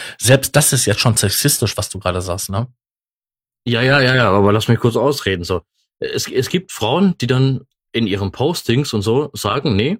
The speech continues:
Speaker 2: ähm, ich hab mir kurze Haare gemacht, so, weil ich, äh, nicht mehr als Frau gesehen werden will, so, sondern als, als Mensch", so. Und das ist auch total okay, wenn die halt so drauf sind.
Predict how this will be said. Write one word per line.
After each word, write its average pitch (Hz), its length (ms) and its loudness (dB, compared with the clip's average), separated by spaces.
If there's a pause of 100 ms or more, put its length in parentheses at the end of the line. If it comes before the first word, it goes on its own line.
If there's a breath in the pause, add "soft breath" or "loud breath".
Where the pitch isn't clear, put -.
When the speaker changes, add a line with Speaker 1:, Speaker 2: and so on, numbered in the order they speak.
(500)
Speaker 2:
ähm, 104 300 -2
ich - 80 -4
hab - 100 -6
mir 101 120 -2
kurze 98 340 -4
Haare 107 200 -2
gemacht, 131 320 0
so, 113 140 -2
weil 104 140 -2
ich, 98 200 -4
äh, 92 220 -4
nicht 101 220 -4
mehr 98 80 -4
als 87 180 -8
Frau 95 380 -4
gesehen 160 480 -2
werden 143 320 0
will, 160 180 0
so, 160 180 -2
sondern 117 280 0
als, 107 280 -4
als - 280 -6
Mensch", 104 320 -4
so. - 80 -6
Und 90 60 -2
das 107 80 -6
ist 117 60 -4
auch 135 80 -6
total 139 300 -4
okay, 107 300 -4
wenn 90 100 -2
die 85 100 -4
halt 82 140 -8
so 90 140 -6
drauf 82 260 -8
sind. 82 240 -12